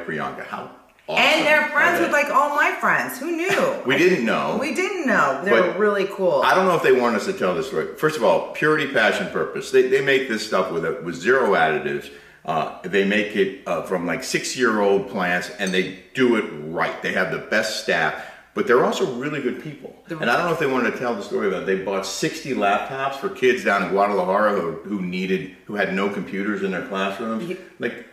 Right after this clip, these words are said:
Speaker 1: good for them.
Speaker 2: Good, yeah, they do. They give back, and they give back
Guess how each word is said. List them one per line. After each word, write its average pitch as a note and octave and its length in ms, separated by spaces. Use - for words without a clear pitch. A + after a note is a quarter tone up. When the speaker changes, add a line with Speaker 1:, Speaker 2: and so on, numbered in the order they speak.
Speaker 1:
good F#3+ 180
for F#3+ 160
them. D#3 320
Speaker 2:
Good, A3 240
yeah, F#3+ 220
they G3 180
do. G3 260
They F3+ 120
give G3 260
back, - 480
and F#3 120
they F3+ 60
give F#3+ 200
back F#3 240